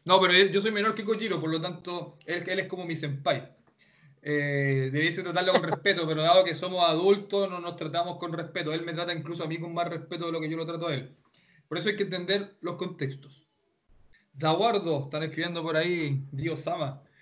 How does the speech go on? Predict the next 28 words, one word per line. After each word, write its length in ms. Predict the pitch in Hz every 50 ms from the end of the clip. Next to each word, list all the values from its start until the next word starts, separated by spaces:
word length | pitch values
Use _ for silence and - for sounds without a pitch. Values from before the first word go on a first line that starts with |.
| _ _ _ _
Oye, 160 | 143 143 131
buena, 260 | 123 135 139 135 131
Yoyo, 220 | 135 147 147 143
a 20 | 135
propósito. 480 | 131 131 135 143 139 - 135 123 113 - - _ _ _ _ _
Podemos 220 | _ 139 143 151 143
hablar 200 | 139 147 147 147
de 100 | 143 139
Yoyo 220 | 139 147 151 151 151
en 60 | 147
algún, 560 | 147 143 143 139 156 156 156 147 143 135 135 135
en 80 | 139
algún, 680 | 139 139 135 139 147 143 143 139 135 135 131 120 - _ _ _ _ _ _
eh, 260 | 143 139 135 135 127 131
podcast. 400 | 156 160 160 160 - 143 139 139
Ahí 100 | 139 147
invitamos 440 | 147 139 139 135 151 160 160 156 151
a 40 | 143
los 140 | 143 143 135
expertos 440 | 135 135 - - 170 170 - 160 156
en 100 | 151 147
Yoyo 340 | 143 170 175 175 180 180 175
y 60 | 160
le 60 | 151 143
hacemos 280 | 143 156 160 165 156 -
preguntas 440 | 147 143 156 175 170 - 151 135
de 100 | 135 143 139
Yoyo. 260 | 147 160 143 131 120